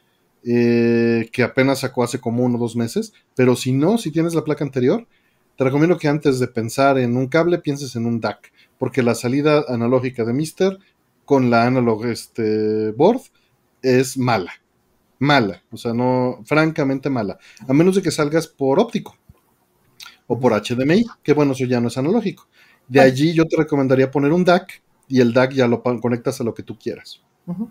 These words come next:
Speaker 2: lo, de embedder y ese tipo de cosas, ¿no? Que del, toma el audio del H D M I junto con el video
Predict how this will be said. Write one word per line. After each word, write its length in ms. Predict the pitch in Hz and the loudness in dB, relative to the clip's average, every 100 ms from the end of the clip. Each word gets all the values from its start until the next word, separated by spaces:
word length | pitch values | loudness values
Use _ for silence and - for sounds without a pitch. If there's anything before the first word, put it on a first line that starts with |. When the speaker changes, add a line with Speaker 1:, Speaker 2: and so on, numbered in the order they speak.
| _ | _
Speaker 2:
lo, 240 | 139 120 113 | -12 -8 -8
de 460 | 113 131 135 135 | -10 -12 -2 0
embedder 580 | 131 131 127 156 143 123 | 0 -4 -4 -4 -2 -4
y 40 | 120 | -4
ese 200 | - 123 | -6 -8
tipo 240 | 123 117 | -6 -6
de 40 | |
cosas, 300 | 107 101 101 | -6 -10 -10
¿no? 140 | 104 139 | -10 -6
Que 100 | 120 | -4
del, 320 | 117 113 - - | -4 -4 -6 -2
toma 340 | 139 147 139 | 0 0 0
el 80 | 131 | 0
audio 320 | 139 139 139 | 0 0 -2
del 100 | 123 | -2
H 220 | 127 - | -2 -4
D 60 | 131 | -8
M 180 | 123 160 | -6 -6
I 60 | |
junto 240 | 202 127 - | -8 -10 -10
con 140 | 117 | -8
el 100 | 113 | -4
video 320 | 127 170 285 | -2 -2 -4